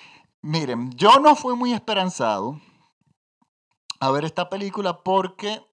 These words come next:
yo dije, bueno, no sé.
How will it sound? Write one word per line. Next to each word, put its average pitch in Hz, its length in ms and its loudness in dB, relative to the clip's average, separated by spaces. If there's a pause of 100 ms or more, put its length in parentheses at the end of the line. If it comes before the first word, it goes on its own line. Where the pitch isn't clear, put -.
(240)
yo 151 200 -6
dije, 160 240 -6
bueno, 127 600 -6 (880)
no 160 320 0
sé. - 200 -8